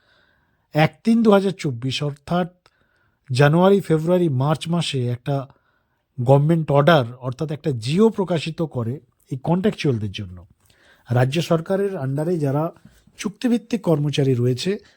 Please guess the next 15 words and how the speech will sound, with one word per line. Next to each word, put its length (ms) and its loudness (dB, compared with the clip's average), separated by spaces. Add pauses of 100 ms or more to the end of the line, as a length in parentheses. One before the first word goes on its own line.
(200)
তাদের 300 4
জন্য 280 -2
রাজ্য 300 -2
সরকার 360 -4
একটা 240 -6
নতুন 500 -2 (380)
বেতন 400 2
কাঠামো 540 -4
নিয়ে 200 -2
আসে, 300 -10 (640)
as 220 6
a 160 2 (400)
জিও 380 0 (1120)
প্রকাশিত 480 4
হয়। 300 4